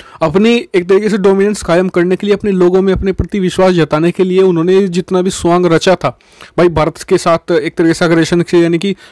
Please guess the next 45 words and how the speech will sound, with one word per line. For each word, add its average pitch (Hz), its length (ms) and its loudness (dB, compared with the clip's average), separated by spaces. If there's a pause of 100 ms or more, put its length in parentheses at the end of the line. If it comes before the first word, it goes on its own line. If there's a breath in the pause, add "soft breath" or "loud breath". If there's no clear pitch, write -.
अपने 170 200 2
लोगों 175 180 2
को 202 120 0
ये 175 40 2
दिखाना 156 320 -2
कि 175 60 2
चीन 185 280 -8
बहुत 151 160 -6
शक्तिशाली 165 540 -2
है 165 60 2
मेरे 165 220 0
अंडर, 165 280 0 (400 loud breath)
ये 190 120 2
करने 202 260 0
का 202 80 2
स्वांग 190 280 2
रचा। 185 260 -2
फिर 202 180 -4
दक्षिण 190 260 -2
चीन 190 180 -2
सागर 185 280 0
में 190 120 2
उन्होंने, 180 340 0 (340 loud breath)
अ, 147 80 0
जो 170 160 2
ताइवान 175 420 0
का 180 120 -4
प्रतास 170 400 -2
आइलैंड 165 340 0
था, 127 140 -6 (420 soft breath)
अ, 160 300 2
उसे 196 220 0
हथियाने 170 360 2
की 190 60 -2
कोशिश 185 300 -2 (280)
रची, 165 400 -2
लेकिन 185 280 0
च-, - 240 -12
वहाँ 156 240 0
पर 175 140 0
अमेरिकी 175 460 0
जो 175 200 2
डिस्ट्रॉयर 170 520 0
थे, 165 40 -4
विध्वंसक 151 520 -2